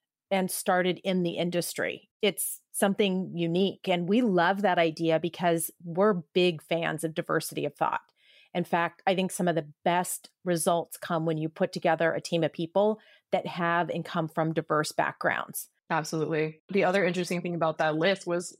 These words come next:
Speaker 2: I think we were the only company that had raised no <laughs> outside money to get on that list, which is, like, unique in its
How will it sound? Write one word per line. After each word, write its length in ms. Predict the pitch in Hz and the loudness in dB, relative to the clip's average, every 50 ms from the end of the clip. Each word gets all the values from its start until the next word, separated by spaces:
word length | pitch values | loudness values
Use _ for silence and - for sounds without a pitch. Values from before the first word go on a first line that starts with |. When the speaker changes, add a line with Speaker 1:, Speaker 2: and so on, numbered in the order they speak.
| _ _ _ _ | _ _ _ _
Speaker 2:
I 60 | 190 | -6
think 180 | 185 - 220 202 | -2 0 0 2
we 60 | 220 | 2
were 80 | 220 220 | 2 4
the 120 | 208 202 | 4 2
only 200 | 185 175 180 175 | 2 2 0 0
company 300 | 160 185 160 165 165 165 160 | 0 0 -2 0 -2 -2 0
that 160 | 160 147 156 | 0 0 0
had 180 | 165 156 151 - _ | 0 -2 -2 -4 _
raised 320 | - 156 151 160 160 151 175 | 0 0 2 2 0 -2 -2
no 260 | 160 160 151 135 - | -2 0 0 2 0
<laughs> 100 | - 170 | 2 0
outside 360 | 214 208 - - 220 180 - | 0 0 0 -2 -2 -2 -2
money 460 | - - - - 175 185 190 208 - _ _ _ - | -4 -4 -2 -2 -2 -4 -4 -6 -8 _ _ _ -4
to 80 | 208 | -2
get 260 | 170 175 156 160 - | 0 2 2 2 2
on 140 | - 190 196 214 | 2 2 2 2
that 160 | 214 220 226 | 2 2 2
list, 300 | 240 247 254 277 269 - | 2 2 0 0 0 0
which 160 | 214 196 - | 0 0 0
is, 120 | 220 196 | 0 0
like, 320 | - 202 185 190 185 - - _ _ _ | 2 2 2 2 0 -4 -10 _ _ _
unique 380 | - 208 226 233 233 262 302 294 | -2 2 2 4 4 4 4 4
in 100 | 302 247 | 2 2
its 140 | 226 208 | 2 0